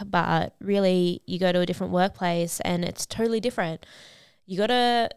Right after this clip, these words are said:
s-, kinda sit and make the decision whether it's the work that you're not liking or the people or the way that you're being treated that you're not likely,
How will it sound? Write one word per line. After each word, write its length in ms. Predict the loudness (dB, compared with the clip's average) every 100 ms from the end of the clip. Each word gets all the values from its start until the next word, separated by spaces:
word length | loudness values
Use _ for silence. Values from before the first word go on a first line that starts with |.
| _ _
s-, 240 | -12 -10
kinda 240 | -6 -6
sit 260 | -4 -4 -4
and 120 | -4 -2
make 360 | 0 -2 -4
the 160 | -2 -2
decision 580 | -2 -4 0 0 0 -2
whether 260 | 0 2
it's 200 | 0 -2
the 100 | -10
work 400 | -4 -2 0 -2
that 140 | -6 -6
you're 80 |
not 180 | -6 -6
liking 540 | -6 -6 -6 -8 -8 -12 _ _ _ _ _
or 120 | -6
the 120 | -6 -6
people 560 | -10 -10 -6 -4 -4
or 80 | -4
the 80 | -4
way 180 | -2 -2
that 120 | -2
you're 100 | -2
being 180 | -4 -6
treated 440 | -8 -6 -4 -4
that 120 | -6
you're 80 | -6
not 160 | -6 -6
likely, 540 | -8 -8 -10 -10 -10